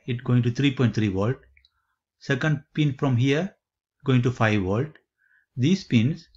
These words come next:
it goes straight like this. You don't need to use only this pin. We can use any pin you like. For simplicity, I use like this. E is connected here,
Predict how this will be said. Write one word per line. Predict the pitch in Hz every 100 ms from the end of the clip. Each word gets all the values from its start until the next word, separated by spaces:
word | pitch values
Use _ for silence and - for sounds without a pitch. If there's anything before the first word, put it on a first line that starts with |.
| _ _ _ -
it | 135 131
goes | 147 143 - -
straight | - 147 123
like | 117 104
this. | 104 - - _ - - - - - - _ -
You | -
don't | 143 165
need | 156 165
to | 165
use | 151 156 143 175
only | 147 151
this | 127 139 131
pin. | - 113
We | 113
can | 110 113
use | 120 117
any | 135 131
pin | 123 135
you | 113
like. | 110 98 110 - - _ - - -
For | 131
simplicity, | - 156 160 135 123 139
I | 123
use | 113 117
like | 113 95
this. | 95 90 - _ _ _ _ _ _ _ _ _
E | 147 151
is | 123
connected | 127 120 123 107
here, | 120 143 233